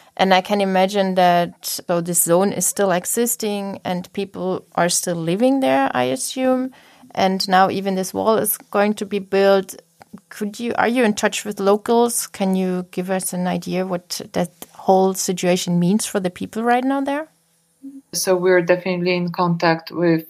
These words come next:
Speaker 2: local people who, that we're working together with. A difficult part is that because of the emergency zone and the emergency state in this zone, there is way more,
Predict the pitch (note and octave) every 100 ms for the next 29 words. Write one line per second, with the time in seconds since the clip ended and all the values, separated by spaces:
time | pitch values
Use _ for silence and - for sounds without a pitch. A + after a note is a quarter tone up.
0 | - E3 D#3+ D#3+ D#3+ D#3+ D#3 D#3+ D#3 D#3+
1 | D#3+ D3+ D3+ D3+ D3 - - D#3 D#3+ D#3+
2 | D3+ C#3+ C#3+ E3 F3 F3+ F#3+ F#3 F3+ G3
3 | G3+ G3+ A#3+ _ _ _ _ - F3+ G#3
4 | A#3 A3+ A3 A3 G#3 G3+ F#3+ - F3+ F3
5 | E3+ E3 E3 D#3+ E3 F3 F3 F3 E3+ F3+
6 | E3 E3+ E3 E3 E3+ E3 E3 E3 D#3 D#3+
7 | D#3 D3+ D3+ D#3 - F3 E3+ D#3 E3+ E3+
8 | E3 E3+ E3+ E3 - D#3 D3 C#3+ D#3 D#3
9 | D#3 - D#3 D3+ F3 A3 A3 E3 D#3+ D#3+
10 | D3+ D#3 D#3 D#3 D3+ D3 C#3+ -